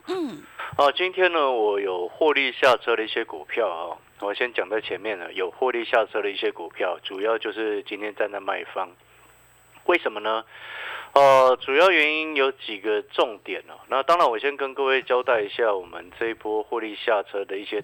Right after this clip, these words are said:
Speaker 2: 动作跟个股的部分。
Speaker 1: 嗯。
Speaker 2: 呃，其中呢，呃，三五九六的智易，哦，我想在上个礼拜已经跟各位报告过，哦，我们有去通知会员朋友低接，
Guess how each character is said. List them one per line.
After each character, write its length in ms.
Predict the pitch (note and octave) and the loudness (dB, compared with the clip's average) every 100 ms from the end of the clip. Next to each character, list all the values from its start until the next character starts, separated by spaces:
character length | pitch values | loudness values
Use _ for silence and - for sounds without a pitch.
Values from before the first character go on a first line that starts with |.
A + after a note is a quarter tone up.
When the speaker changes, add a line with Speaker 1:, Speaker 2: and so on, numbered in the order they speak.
| - | -4
Speaker 2:
动 200 | B2 F#2 - | -4 -6 -6
作 240 | B2 F#2 - | -6 -6 -6
跟 240 | G#2+ G#2+ | -8 -8
个 180 | - A#2+ | -6 -6
股 200 | - E2+ | -6 -14
的 80 | E2+ | -10
部 240 | C3 G#2 | -8 -8
分。 240 | - G#2 - - | -6 -8 -8 -14
Speaker 1:
嗯。 200 | D4 B3+ - - - | -14 -14 -16 -18 0
Speaker 2:
呃， 200 | C3+ C3+ | 4 4
其 220 | C3 D#3+ D#3+ | 4 0 2
中 260 | G3+ G3 | 2 4
呢， 320 | E3 D#3 D3+ - - | 6 6 6 2 0
呃， 500 | C3+ C3 B2 A#2 A2+ - | 6 8 8 6 4 2
三 160 | F3+ | 2
五 80 | E3+ | 2
九 180 | - G#2+ | 0 0
六 160 | C3+ C#3 | 4 2
的 80 | A#2 | 2
智 280 | - C#3+ C3 | -2 -2 -2
易， 220 | A#2 F#2 | -4 -6
哦， 160 | G#2 G#2 | 0 2
我 80 | A2+ | 2
想 260 | A#2 G2 F#2+ | -2 -4 -2
在 120 | A2+ | -2
上 260 | - C3+ A2 | 0 -2 -2
个 100 | G2+ | -8
礼 140 | F3 | -4
拜 240 | - A2 F#2 | 2 2 2
已 100 | F2+ | -6
经 180 | A2 | -12
跟 200 | G#2 G#2+ | -8 -8
各 100 | G#2+ | -4
位 160 | A2 G#2 | 0 0
报 220 | - A#2 | 2 0
告 180 | G#2 A2 - | 2 -2 -2
过， 280 | - G#2+ - - | -6 -4 -6 -6
哦， 200 | G#2 F#2 | -4 -4
我 60 | |
们 120 | F2+ F#2 | -6 -10
有 100 | F2 | -8
去 340 | A#2 G#2+ G2 | -4 -4 -6
通 200 | - A#2 | -8 -8
知 100 | A#2 | -6
会 140 | A2 A#2 | 0 -2
员 100 | G2+ | -2
朋 80 | |
友 140 | G2 F2 - | -8 -8 -10
低 180 | A2+ A2+ | -10 -8
接， 300 | - G#2+ | -6 -6